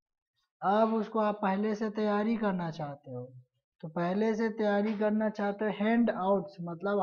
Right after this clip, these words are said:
हाथ में output होना चाहिए। तो कैसे होगा आपके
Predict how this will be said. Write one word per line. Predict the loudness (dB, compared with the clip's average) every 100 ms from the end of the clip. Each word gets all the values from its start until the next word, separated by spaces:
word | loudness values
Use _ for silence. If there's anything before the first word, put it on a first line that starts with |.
| -2
हाथ | -4 -2 -2 -2 -2
में | -2 -2 -2 -4 -8 -20 -12 -2
output | 2 2 0 -2 -2 -2 -4
होना | -4 -2 0 0 -2 -10 -20 _ -2
चाहिए। | 2 4 4 2 -2 -6 -16 -20 _ -10
तो |
कैसे | -4 -2 -2 0
होगा | 0 2 0
आपके | 0 -2